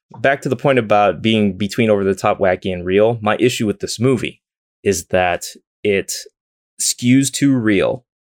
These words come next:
because what I love so much about the games is how, um, wacky and char-, and, and, uh, there's a lot of character to it. And when they skew too real, it becomes a little too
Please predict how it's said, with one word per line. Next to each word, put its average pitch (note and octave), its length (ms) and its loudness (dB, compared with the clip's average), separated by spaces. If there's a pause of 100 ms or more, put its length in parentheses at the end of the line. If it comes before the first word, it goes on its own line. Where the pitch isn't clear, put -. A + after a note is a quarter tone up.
(200)
because G2+ 560 0
what G2+ 140 2
I G#2 100 4
love G#2 220 4
so A#2 120 -2
much G#2 160 0
about - 220 -6
the G2 80 -6
games B2 440 -2
is F#2 180 -2
how, F2 580 -2 (180)
um, E2+ 500 -8 (1200)
wacky A2 380 0
and G2+ 120 0
char-, G#2+ 240 0
and, G2 260 0
and, G2 340 -2
uh, D#2+ 200 -2
there's C3 260 0
a D3+ 60 2
lot D3 120 2
of A2+ 80 -4
character G#2 680 -4 (240)
to E2+ 120 -2
it. - 200 -6 (800)
And G2 440 0
when A2+ 280 2
they G#2+ 160 2
skew - 340 -4
too C3+ 260 -4
real, A2+ 520 0
it G#2 260 0
becomes A2 380 -2
a G#2 60 0
little G2 220 0
too F2 600 -6